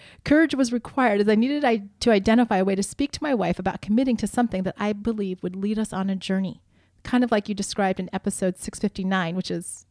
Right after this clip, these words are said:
for those of you that haven't listened to it yet, sex ed for married couples. When I addressed my desire to commit to this challenge with her, she happily accepted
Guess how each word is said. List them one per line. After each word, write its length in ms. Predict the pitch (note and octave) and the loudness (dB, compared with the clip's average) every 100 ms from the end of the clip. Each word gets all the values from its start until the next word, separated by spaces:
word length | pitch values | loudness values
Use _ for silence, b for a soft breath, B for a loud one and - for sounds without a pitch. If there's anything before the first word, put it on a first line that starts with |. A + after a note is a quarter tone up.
| _ | _
for 100 | F#3 | -4
those 180 | F3+ F#3+ | -2 -2
of 60 | |
you 80 | F#3 | -4
that 80 | F#3 | -2
haven't 240 | A3+ G#3+ | -2 0
listened 220 | G3+ F#3+ | -2 0
to 80 | F#3+ | -2
it 80 | E3 | -4
yet, 240 | E3 D#3+ b b b | -4 -6 b b b
sex 320 | - A#3 A3 | 0 2 2
ed 180 | G#3+ F#3+ | 0 0
for 100 | - | 0
married 260 | F#3 E3+ E3 | 0 0 -2
couples. 380 | F3 D#3+ - - _ _ _ _ _ _ _ - | -4 -6 -8 -14 _ _ _ _ _ _ _ -2
When 140 | G#3+ A3 | 4 4
I 60 | |
addressed 400 | G#3+ G#3 A3 A3 | 4 4 2 2
my 120 | A#3+ A#3 | 2 2
desire 360 | A3 G#3 F#3+ | 2 2 0
to 80 | F#3+ | 0
commit 240 | - G3+ - | -2 -2 -4
to 80 | |
this 180 | G#3+ G#3 | -4 -4
challenge 320 | - G#3 G3 | -4 -4 -2
with 80 | F#3+ | -2
her, 120 | G3+ | -2
she 180 | G3 A3 | -2 -2
happily 460 | A3 - B3 C#4 C#4+ | -4 0 -2 0 -4
accepted 520 | C4+ - F#3 F#3 F3 | -4 -4 -2 0 -2